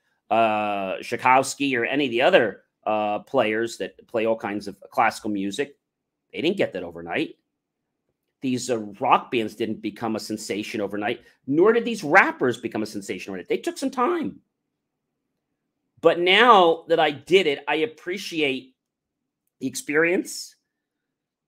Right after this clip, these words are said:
the fact that my arm, 'cause we did it for an hour. I mean, if you do it more than an hour, or maybe some people do it two hours, your arm's gonna get tired. And I just thought it was just so interesting the way we were able to do this and,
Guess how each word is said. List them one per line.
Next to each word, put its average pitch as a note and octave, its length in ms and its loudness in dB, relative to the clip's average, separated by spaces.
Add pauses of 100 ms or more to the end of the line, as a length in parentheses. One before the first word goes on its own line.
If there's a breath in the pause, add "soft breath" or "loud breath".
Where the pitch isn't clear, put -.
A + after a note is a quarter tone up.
(180)
the D3+ 100 0
fact D#3+ 360 2
that C3+ 260 -4
my C3 160 -6
arm, D3 320 4
'cause C3 140 -8
we A#2+ 80 -6
did C#3+ 100 0
it C#3 80 -6
for C3 120 -6
an A#2+ 60 -6
hour. B2+ 300 0
I B2+ 40 -2
mean, B2+ 120 -4
if B2+ 60 -10
you F3+ 60 -4
do F3+ 120 2
it D#3 80 0
more C#3+ 140 0
than C3 100 -2
an A#2+ 100 -8
hour, C3 320 0
or G#2+ 220 -8
maybe A#2 300 -8
some - 220 -8
people C3 200 -6
do A#2 140 -4
it - 80 -14
two C3+ 160 -2
hours, C3 340 0
your D3 180 -2
arm's A#2 220 -6
gonna F#2 120 -10
get E2+ 140 -14
tired. F2 380 -10 (720)
And D3+ 140 -16
I F3 100 -10
just A#3 280 -12
thought F3+ 180 0
it D3+ 60 -8
was D3 120 -10
just - 300 -12
so G3 320 -2
interesting C#3 800 -8 (680)
the C3+ 140 -2
way C#3+ 340 2
we C3+ 160 -6
were B2+ 100 -8
able C#3 360 -4
to C3 160 -14
do C3 400 -6
this G2 500 -12
and, A#2 720 -4